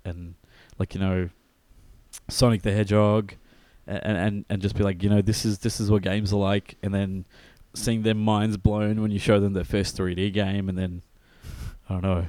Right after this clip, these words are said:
or maybe it's all just gonna be, like, they go to the daycare and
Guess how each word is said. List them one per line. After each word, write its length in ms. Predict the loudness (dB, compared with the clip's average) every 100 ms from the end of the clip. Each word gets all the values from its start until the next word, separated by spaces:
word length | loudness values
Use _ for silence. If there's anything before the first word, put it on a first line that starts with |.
| -4
or 80 | 0
maybe 240 | 4 4 4
it's 120 | 4
all 100 | 2
just 160 | 2 -2
gonna 120 | 0
be, 240 | 0 -2 -6 -20 _ -10
like, 260 | -10 -10 -16 _ _ _ _ -4
they 140 | -2
go 160 | 2 2
to 120 | 2 0
the 40 | -4 -14 -12
daycare 560 | 0 2 2 0 2 2
and 200 | 0 -6